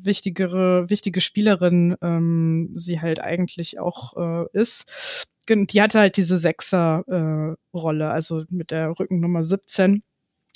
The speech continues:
Und die, w-, wen du jetzt gerade schon angesprochen hast, ähm, Ji So-yun, ähm,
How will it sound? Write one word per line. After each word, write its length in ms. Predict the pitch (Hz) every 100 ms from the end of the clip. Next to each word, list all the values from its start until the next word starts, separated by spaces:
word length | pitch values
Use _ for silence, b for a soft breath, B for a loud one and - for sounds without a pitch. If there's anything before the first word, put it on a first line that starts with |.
| -
Und 460 | 208 185 175 165 - B B B -
die, 160 | - 202
w-, 300 | - 202 180 -
wen 160 | 185 190
du 40 |
jetzt 200 | 185 -
gerade 240 | 190 190
schon 180 | 196 190
angesprochen 640 | 160 208 196 - 196 196 185
hast, 240 | 185 -
ähm, 500 | 175 180 175 175 175 160
Ji 120 | 190
So-yun, 600 | - 175 180 208 208 208
ähm, 400 | 175 180 175